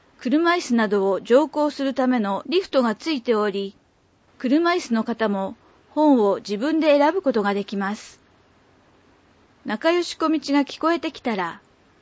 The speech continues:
童謡、仲良し小道のメロディーが聞こえたら、高鈴号が来る合図です。便利で気軽に利用できる高鈴号をぜひご利用ください。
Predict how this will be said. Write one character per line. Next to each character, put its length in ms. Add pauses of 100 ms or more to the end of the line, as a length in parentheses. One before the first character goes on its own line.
(720)
童 220
謡、 400 (160)
仲 280
良 120
し 120
小 140
道 180
の 180
メ 140
ロ 120
デ 120
ィ 80
ー 20
が 140
聞 140
こ 140
え 80
た 140
ら、 260 (440)
高 260
鈴 260
号 260
が 140
来 180
る 180
合 180
図 120
で 200
す。 260 (800)
便 300
利 140
で 220
気 160
軽 240
に 200
利 120
用 220
で 140
き 120
る 140
高 240
鈴 320
号 220
を 340
ぜ 160
ひ 140
ご 100
利 140
用 180
く 140
だ 160
さ 180
い。 160